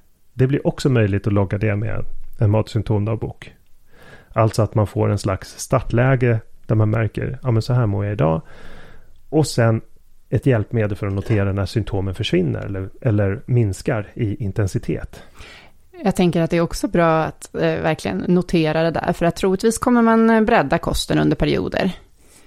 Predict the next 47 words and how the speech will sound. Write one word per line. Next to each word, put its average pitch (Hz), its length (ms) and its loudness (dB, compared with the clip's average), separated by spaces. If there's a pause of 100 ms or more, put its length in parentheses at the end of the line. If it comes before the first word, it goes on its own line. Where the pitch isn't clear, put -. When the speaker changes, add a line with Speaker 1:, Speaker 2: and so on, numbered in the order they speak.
(120)
Speaker 2:
Och - 140 4
så 262 60 4
Speaker 1:
Mm. 247 100 6
Speaker 2:
mår 262 60 6
man 254 120 6
lite 240 200 2
sämre. - 460 -4 (760)
Eller 196 200 4
så 208 100 2
är 202 40 8
det 185 60 4
andra 160 260 4
faktorer - 440 -2
i - 120 0
livet - 420 -4
och 170 60 -12
sådär. - 180 -10 (420)
Och 202 100 2
så 208 100 2
bara, 180 260 0
men 202 240 0
vänta 220 240 -2
nu, 202 80 2
hur, 202 300 0
hur 208 100 0
gjorde 190 280 0
jag 302 120 6
då 160 80 4
när 160 120 2
jag 156 80 2
mådde 151 180 0
bra? - 240 -2 (560)
Speaker 1:
Mm. 107 140 2
Speaker 2:
Ja, 226 100 6
men 262 100 6
jag 254 80 4
hade 254 300 2
ju 330 80 4
det 294 100 6
där. - 260 0 (220)
Ja, 208 60 -2
men 185 80 2
då 165 120 -4
testar - 240 -10
jag - 80 -10
det - 60 -8
igen. - 240 -10